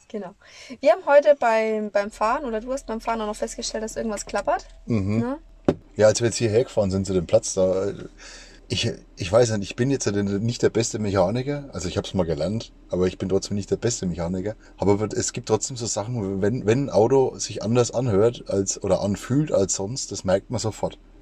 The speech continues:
Speaker 2: Und heute sind wir hergefahren und ich hab die ganze Zeit den linken Fuß auf dem, auf dem Bodenblech stehen gehabt und jedes Mal bei Bodenwellen oder wenn ich gelenkt hab, das hat so richtig geschlagen, so wie so ein, so ein, so ein, so ein, weiß nicht, so, so ein Klopfen halt, ne?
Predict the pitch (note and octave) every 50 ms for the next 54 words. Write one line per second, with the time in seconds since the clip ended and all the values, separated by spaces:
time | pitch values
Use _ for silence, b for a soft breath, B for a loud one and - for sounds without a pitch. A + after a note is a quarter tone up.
0 | - - G#2 F#2+ F#2+ F2+ E2+ - - - - A2+ A#2+ - C3+ C3 A2+ G2 G2+ A2
1 | B2 - - C#3+ C3+ A#2+ A2+ A2 A2+ A#2 A2+ A2+ A#2 - B2+ A#2+ A2 G#2+ G2+ G#2+
2 | B2 - - B2+ - - B2+ C#3 C3+ B2 - - G#2+ G#2 F#2+ G#2 G2+ F#2+ F2+ F#2
3 | - G2 F2+ F2+ F2+ - A#2+ C#3 D#3 C3+ - F#2 G2 F#2 - - - F#2 F#2 E2+
4 | - - - - - G#2+ G2 F2 - F#2 F#2 A2+ C#3+ D3 - - G#2+ G2+ G2+ F#2+
5 | F2 - F#2+ F#2+ A#2 C3+ B2+ G#2+ G#2 G#2 A#2 B2 A#2+ G#2 G2 F#2+ F#2 F#2 F#2 F2
6 | - - E2+ - - F2+ E2+ F#2 G2+ G2+ B2+ A#2+ - G#2 G2 G2 - - G#2 G2
7 | F#2+ G#2 F#2+ - - - F#2 E2+ E2 F2+ G2+ G2+ G2 F2+ F#2+ F#2 G2 F#2+ G#2 G2+
8 | F#2 F2+ - F#2+ F#2+ F#2 F2 - F#2 F#2 F2+ E2+ F2 F2 E2+ E2 D#2+ - - -
9 | - - - - - _ _ _ _ - - - - _ _ _ _ _ - F#2
10 | F2+ F2 F2+ E2 - - E2 - - - F#2+ F2 G2 G2 - - A#2+ A2+ - -
11 | G#2+ F#2 E2+ D#2+ D#2 - F2 G2+